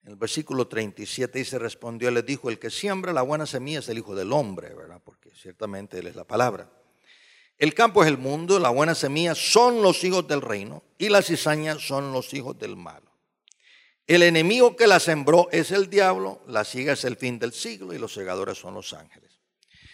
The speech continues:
Entonces Jesús hablando, ¿verdad?, de estas dos semillas y dos sembradores.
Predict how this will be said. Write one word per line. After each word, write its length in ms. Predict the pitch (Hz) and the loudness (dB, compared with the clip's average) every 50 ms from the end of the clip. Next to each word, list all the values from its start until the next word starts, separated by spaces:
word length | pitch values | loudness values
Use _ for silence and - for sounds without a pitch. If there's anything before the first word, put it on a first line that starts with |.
| _ _ _ _ | _ _ _ _
Entonces 360 | - 147 - 220 220 196 180 | -4 2 4 6 6 6 6
Jesús 200 | 170 226 208 - | 4 0 2 4
hablando, 580 | 226 226 202 165 139 139 180 180 208 208 196 170 | 6 6 8 6 6 4 2 2 2 2 2 2
¿verdad?, 540 | 131 110 110 104 104 127 139 156 165 - - | 2 0 -2 0 2 4 4 4 4 0 -4
de 420 | 117 117 - 233 220 120 110 - | -12 -10 -6 -6 -6 -6 -8 -10
estas 260 | - - - 139 127 | -8 -4 -4 -4 0
dos 220 | 127 165 160 - - | 2 2 2 2 0
semillas 840 | - 135 127 120 131 170 180 156 113 98 107 135 147 151 - - | -4 -6 -8 -6 -2 -2 -2 -2 -2 -4 -4 -4 -4 -6 -8 -10
y 120 | 113 202 165 | -10 -6 -2
dos 240 | 120 123 120 - | 0 0 0 -2
sembradores. 720 | - 127 120 110 101 104 107 143 165 196 - - 160 - | -4 -8 -10 -12 -12 -12 -6 -4 -4 -4 -4 -6 -12 -20